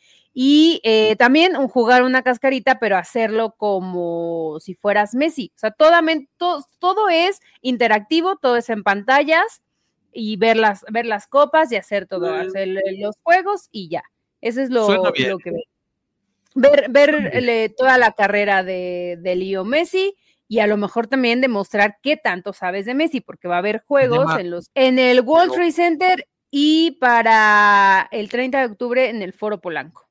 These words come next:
Speaker 2: El Foro Polanco, World Trade Center. World Trade Center está más ad hoc para todo eso. Está altísimo el World Trade Center.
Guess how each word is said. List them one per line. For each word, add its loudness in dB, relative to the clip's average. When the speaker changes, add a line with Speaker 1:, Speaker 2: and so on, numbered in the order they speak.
Speaker 2:
El -8
Foro -6
Polanco, -8
World -10
Trade -8
Center. -8
World -2
Trade -4
Center 0
está 2
más -2
ad 2
hoc -2
para -2
todo -2
eso. -8
Está -4
altísimo -6
el -8
World -6
Trade -6
Center. -8